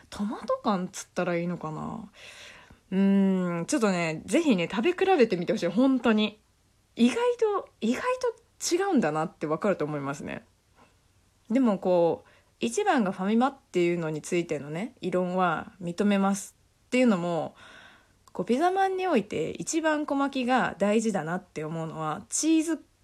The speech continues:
感っていうか、チーズなんですよ。やっぱり。もうピザまんにおいてチーズはね、要なんですよね。もうピザまんにおいてとか言い始めるけど。<laughs> もう主役と言ってもいいぐらいの大事な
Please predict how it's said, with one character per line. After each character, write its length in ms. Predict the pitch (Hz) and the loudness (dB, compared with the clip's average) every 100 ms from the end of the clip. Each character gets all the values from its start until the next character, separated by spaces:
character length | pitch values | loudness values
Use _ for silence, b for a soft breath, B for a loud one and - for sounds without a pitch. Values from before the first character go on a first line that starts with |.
| _ | _
感 240 | - 175 | -4 -4
っ 40 | 147 | -4
て 140 | - | -8
い 40 | 151 | -4
う 20 | |
か、 140 | 147 | -4
チ 220 | - - | -4 0
ー 100 | 294 | 2
ズ 60 | 175 | 0
な 120 | 151 | -6
ん 60 | 156 | -8
で 80 | 156 | -8
す 80 | |
よ。 120 | - - _ _ _ _ | -10 -12 _ _ _ _
や 140 | - 151 | -6 -6
っ 40 | _ | _
ぱ 100 | - | -6
り。 200 | 160 - - _ b b b b b b b _ - | -6 -6 -12 _ b b b b b b b _ -14
も 60 | |
う 20 | 170 | -6
ピ 120 | 233 | -4
ザ 140 | 392 | -2
ま 140 | 403 403 | -2 -4
ん 60 | |
に 100 | 392 | -4
お 80 | 381 | -4
い 80 | 262 | -2
て 80 | - | -4
チ 220 | - 359 | 2 2
ー 100 | 220 | 2
ズ 100 | 143 | -2
は 140 | 139 | -8
ね、 200 | 147 139 | -8 -10
要 440 | - 233 311 330 320 | -4 0 0 2 0
な 100 | 170 | 0
ん 80 | |
で 80 | 156 | -4
す 100 | 143 | -10
よ 60 | 135 | -10
ね。 240 | 165 202 - _ | -8 -8 -10 _
も 100 | - | -14
う 40 | 147 | -10
ピ 140 | - 226 | -4 0
ザ 160 | 349 | 2
ま 160 | 330 320 | 2 0
ん 80 | 302 | 0
に 100 | 269 | 4
お 80 | |
い 60 | 233 | 4
て 100 | 170 | 2
と 80 | 156 | -2
か 60 | |
言 100 | 135 | -2
い 20 | 185 | -2
始 140 | 165 | -2
め 80 | 165 | -4
る 80 | - | -4
け 80 | |
ど。 180 | - - - | -8 -10 -12
<laughs> 80 | - 381 - - 453 466 - 381 - - - _ _ B B B - | -4 -2 0 2 6 6 4 -4 -6 -8 -8 _ _ B B B -6
も 40 | |
う 20 | |
主 160 | 202 330 | -2 2
役 320 | 392 403 359 | 2 2 -4
と 220 | 359 359 | 0 0
言 100 | 339 | 0
っ 20 | |
て 160 | - 302 | 0 0
も 80 | 202 | 0
い 140 | 180 | 0
い 40 | 180 | 0
ぐ 100 | 185 | 0
ら 100 | 151 | 0
い 80 | |
の 240 | 139 147 - | -2 -4 -4
大 220 | - 180 | 0 0
事 100 | 175 | 0
な 300 | 170 165 - | -2 -2 -4